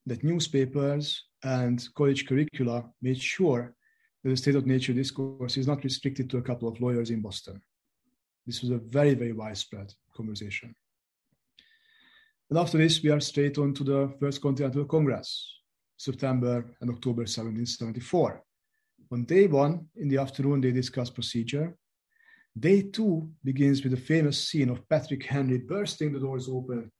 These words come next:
walking in and saying, "I am not a Virginian, I am an American." Very well-known phrase. His next sentence is, "We are now in a state of nature with Britain."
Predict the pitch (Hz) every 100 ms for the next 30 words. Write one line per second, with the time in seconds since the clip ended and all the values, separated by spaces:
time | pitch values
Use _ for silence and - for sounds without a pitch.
0 | _ - 185 196 175 151 139 131 - 139
1 | 135 131 127 - - _ _ _ - 156
2 | 147 151 156 143 139 143 139 131 131 -
3 | _ _ 139 139 151 165 127 - 95 -
4 | _ _ _ _ _ _ _ - 123 151
5 | 143 135 127 120 - 110 98 - _ -
6 | - - - 127 143 202 208 - - 151
7 | 131 127 127 131 131 - - 143 143 139
8 | 139 135 127 123 127 120 117 127 113 110
9 | 110 107 101 -